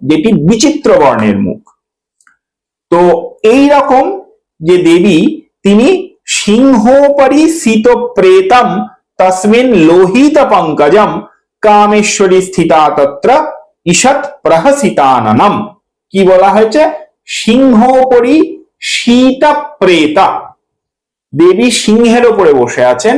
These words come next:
সিংহের উপরে একটি শীত প্রেত, শীত মানে সাদা, সাদা বর্ণের প্রেত মূর্তি, তার উপরে রক্ত পঙ্কজম, তার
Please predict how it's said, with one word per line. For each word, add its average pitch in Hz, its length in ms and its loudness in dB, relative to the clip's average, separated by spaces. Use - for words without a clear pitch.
সিংহের 226 580 0
উপরে 240 220 0
একটি 240 280 -2
শীত 226 560 -2
প্রেত, 170 640 -2
শীত 220 480 0
মানে 240 340 0
সাদা, 127 440 -2
সাদা 170 560 -2
বর্ণের 196 460 0
প্রেত 202 520 0
মূর্তি, 139 440 -2
তার 185 300 0
উপরে 185 360 0
রক্ত - 360 -4
পঙ্কজম, 185 760 -2
তার 160 240 0